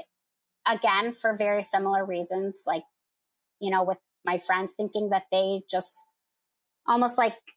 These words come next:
like my dad in a way, it was like, "Okay, once my daughter marries a nice guy, like, sh-, check, like, I've done my part." And I felt like I was letting him down. Um, so that, that was like,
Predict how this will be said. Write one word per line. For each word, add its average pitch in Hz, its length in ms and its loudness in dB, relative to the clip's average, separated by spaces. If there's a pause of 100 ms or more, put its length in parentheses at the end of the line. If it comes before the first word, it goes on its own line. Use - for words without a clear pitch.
(600)
like 254 200 2
my 269 140 4
dad 240 260 4
in 190 100 0
a 190 40 2
way, 196 120 4
it 185 60 2
was 190 100 0
like, 196 140 0
"Okay, 233 240 2
once 214 300 -2
my 233 180 2
daughter 214 300 2
marries 208 400 -2
a - 100 -2
nice 202 320 -4
guy, 185 300 2
like, 190 220 -2
sh-, - 260 -10 (640)
check, 196 240 2 (300)
like, 175 160 -2 (460)
I've 190 180 0
done 196 240 0
my 180 240 0
part." - 260 -4
And 208 160 -2
I 196 200 2 (140)
felt 185 140 2
like 202 120 2
I 190 120 4
was 185 120 -2
letting 170 240 0
him 175 180 -4
down. 180 500 -2 (640)
Um, 185 500 -2 (1000)
so - 180 -6
that, 202 220 0 (120)
that 208 140 2
was 233 140 0
like, 240 140 0